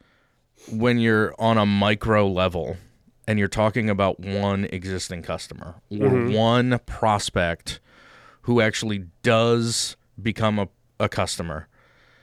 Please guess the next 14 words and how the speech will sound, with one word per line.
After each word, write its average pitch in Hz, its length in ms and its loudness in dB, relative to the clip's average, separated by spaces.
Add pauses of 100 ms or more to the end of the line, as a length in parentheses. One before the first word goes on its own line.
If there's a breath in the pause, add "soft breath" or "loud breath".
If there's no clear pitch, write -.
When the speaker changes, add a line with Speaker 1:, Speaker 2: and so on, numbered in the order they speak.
(460 soft breath)
Speaker 1:
and 101 180 0
then 98 280 0 (120)
is 117 300 0
delighted 104 480 0
by 98 140 0
customer 95 460 -4
service, 82 580 -12 (460 soft breath)
and 101 240 0
either 92 720 2
there's 87 220 -4
an 90 140 -10
upsell 113 400 2
opportunity 104 680 0
generated 98 680 0